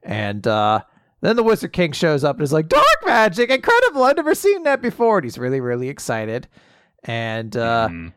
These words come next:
Speaker 1: then we, we cut to, like, sort of a flashback of various characters. There's, uh, Nature Boy Ric Flair and then Nature Boy Ric Flair's brother, whose name I don't remember. I know he says it right there, and it's
Speaker 2: Right.
Speaker 1: Morgan,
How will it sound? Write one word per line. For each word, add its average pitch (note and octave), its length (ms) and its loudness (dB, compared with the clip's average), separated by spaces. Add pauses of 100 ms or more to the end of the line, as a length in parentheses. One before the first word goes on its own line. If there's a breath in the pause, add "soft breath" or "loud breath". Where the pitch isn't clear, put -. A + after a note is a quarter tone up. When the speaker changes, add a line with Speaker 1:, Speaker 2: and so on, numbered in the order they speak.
(120)
Speaker 1:
then A3 240 0
we, G#3+ 200 -2
we F#3 220 -8
cut A3 300 -2
to, G#3 100 2
like, F3+ 240 2
sort F#3 180 2
of D#3 60 -2
a D3 100 0
flashback C3+ 600 -2
of A#2 60 -6
various A#2+ 360 -2
characters. G#2+ 680 -4
There's, A#2 580 -2
uh, A#2 260 0
Nature E3 260 0
Boy E3 140 0
Ric F3 240 0
Flair D3+ 460 0
and C3 120 -6
then B2 200 -4
Nature C#3 300 -2
Boy C#3 180 0
Ric C3 220 -2
Flair's C3+ 280 0
brother, B2 320 -2
whose B2 180 -4
name A#2+ 200 -4
I C3 40 2
don't C3+ 140 0
remember. D#3 260 0
I D3 100 2
know F#3+ 120 2
he F3+ 80 2
says - 220 -4
it B2+ 80 -8
right A2+ 160 -6
there, B2+ 180 0
and A#2+ 80 -6
it's G#2 100 -12
Speaker 2:
Right. F#2+ 160 -2
Speaker 1:
Morgan, E3 420 0